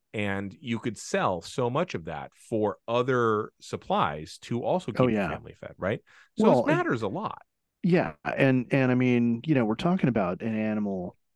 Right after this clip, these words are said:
Speaker 2: that, you know, if it's been out there for a couple of years and, and has been feeding well, that's gonna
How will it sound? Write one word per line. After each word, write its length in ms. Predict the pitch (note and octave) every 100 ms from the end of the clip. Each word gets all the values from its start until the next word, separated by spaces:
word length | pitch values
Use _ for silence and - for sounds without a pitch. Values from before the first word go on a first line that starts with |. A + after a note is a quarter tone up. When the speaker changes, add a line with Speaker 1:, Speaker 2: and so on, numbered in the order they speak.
| _
Speaker 2:
that, 480 | B2 A#2 G#2 G2 F#2 _ _ -
you 100 | B2+
know, 140 | G2
if 140 | F#2 G#2
it's 120 | -
been 200 | B2+ A#2
out 180 | A2+ B2
there 220 | G2+ G2
for 340 | - G2 F2+ - _ _ _
a 140 | G2+ G2 - -
couple 260 | B2+ A2+ F#2+
of 80 |
years 480 | F2 C#3+ C#2+ - - - -
and, 540 | G#2+ G2 F#2 F2+ F2 -
and 360 | A2+ G2 F#2 F#2
has 260 | F#2 F#2
been 280 | - F#2 D#2
feeding 500 | - D3 D#3+ G#2 F#2
well, 300 | F#2 - -
that's 200 | - -
gonna 260 | - G#3